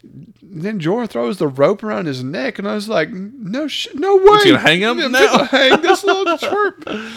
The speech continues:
Speaker 1: And, and then he puts it through his mouth and like that, you know, and throws him like a boar or a prize over his shoulder.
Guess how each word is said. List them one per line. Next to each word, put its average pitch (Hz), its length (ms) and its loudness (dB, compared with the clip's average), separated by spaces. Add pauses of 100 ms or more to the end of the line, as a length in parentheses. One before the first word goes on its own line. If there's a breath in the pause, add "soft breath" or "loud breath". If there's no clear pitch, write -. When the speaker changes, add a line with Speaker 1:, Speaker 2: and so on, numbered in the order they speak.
(140)
Speaker 1:
And, 180 440 0
and - 220 -8
then 185 80 0
he 180 80 2
puts 175 180 0
it 156 60 -12
through 196 180 4
his 170 140 -2
mouth 151 600 2
and 147 100 -6
like 143 200 -2
that, 147 400 0
you 160 100 -8
know, 143 320 0
and 127 400 -10
throws 156 340 0
him 147 120 -4
like 135 240 -2
a 131 120 0
boar 151 720 2
or 135 100 4
a 127 60 0
prize 147 640 -2
over 139 280 -2
his 120 80 -6
shoulder. 139 600 -4